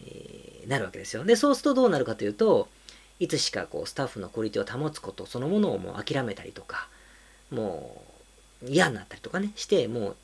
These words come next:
たった一人でビジネスにするように、ビジネスを縮小する人もいれば、逆にまあそんなもんだろうと思って、もう諦めの中で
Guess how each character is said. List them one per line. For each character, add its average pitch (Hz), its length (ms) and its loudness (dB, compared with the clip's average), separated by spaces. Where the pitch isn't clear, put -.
た 131 100 -4
っ - 100 -8
た 139 80 -2
一 131 60 -4
人 240 140 6
で 147 120 2
ビ 123 80 -2
ジ 120 60 -4
ネ 107 80 -6
ス 101 120 -10
に 95 80 -6
す 113 140 -8
る 113 60 -6
よ 120 100 -2
う - 20 -4
に、 98 180 -8
ビ 131 140 -4
ジ 123 60 -2
ネ 101 60 -4
ス - 60 -10
を 92 60 -10
縮 - 200 -2
小 196 180 2
す - 100 -6
る 170 80 2
人 - 140 -4
も 92 100 -4
い 92 40 -6
れ 95 100 -4
ば、 160 360 2
逆 - 240 0
に 123 140 -2
ま 120 140 -2
あ - 20 -8
そ - 120 -6
ん 101 60 -2
な 98 100 -4
も 160 120 2
ん 233 60 4
だ 262 80 2
ろ 160 120 4
う 110 60 -2
と - 60 -6
思 104 120 -4
っ 101 40 -8
て、 104 220 -6
も 98 140 -8
う 143 80 -2
諦 208 200 4
め 202 100 4
の 175 120 2
中 156 220 -2
で - 160 -14